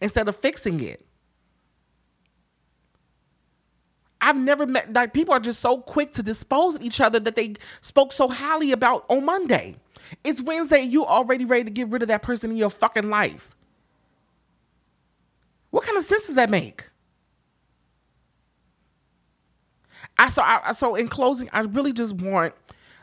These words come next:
this whole disposing culture to go to hell where it belongs.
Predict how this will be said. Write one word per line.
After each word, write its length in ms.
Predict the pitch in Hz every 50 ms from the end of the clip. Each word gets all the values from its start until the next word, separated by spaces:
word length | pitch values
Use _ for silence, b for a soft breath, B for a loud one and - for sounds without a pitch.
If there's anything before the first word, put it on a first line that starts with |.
| b
this 200 | 165 190 220 214
whole 200 | - 233 185 196
disposing 720 | 165 160 156 - - - 196 214 247 262 254 254 247 247
culture 440 | 240 262 262 226 254 247 - 254 247
to 120 | 226 - 175
go 180 | - 196 196
to 80 | 165 147
hell 560 | 156 180 202 208 220 226 226 226 269 269 b b b b
where 260 | b 139 170 202 208 202
it 80 | 170
belongs. 640 | 156 151 156 170 180 190 208 214 226 240 170 - -